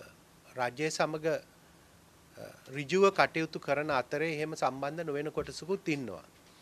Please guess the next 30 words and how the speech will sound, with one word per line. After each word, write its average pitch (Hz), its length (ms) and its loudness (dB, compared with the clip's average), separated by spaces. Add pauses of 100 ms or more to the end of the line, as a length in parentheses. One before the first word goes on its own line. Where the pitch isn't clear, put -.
(440)
නමුත් 160 320 -2
ඔබ 139 220 -2
කියන, 185 320 2
ඔය 143 200 0 (160)
කියන 196 380 8
ආකාරයට 170 680 6 (100)
බහුතරයක් 180 760 6
දෙනා 147 280 -2
එහෙම 123 200 -6
නෑ. 120 300 -4
ඔවුන් 147 340 -2
නිතර 131 280 -2 (560)
නිරන්තරයෙන් 135 760 -2
කැඳවීමක් 131 640 -4
කරොත්, 131 360 -6 (680)
අ, 123 120 -6 (680)
පක්ෂ - 360 -2
කාර්යාලයට 123 560 0
පැමිණෙනවා. 110 680 -4
පක්ෂ - 320 -4
කා-, 123 240 -6
පක්ෂයේ 135 540 -4
අවශ්‍යතා 120 640 -6
අනුව 127 380 -4 (520)
සියලු 165 380 2
කටයුතු 131 440 0
ඉෂ්ට - 240 -6
කරනවා. 127 460 -4
පක්ෂය 139 480 -4
වෙනුවෙන් 160 400 -6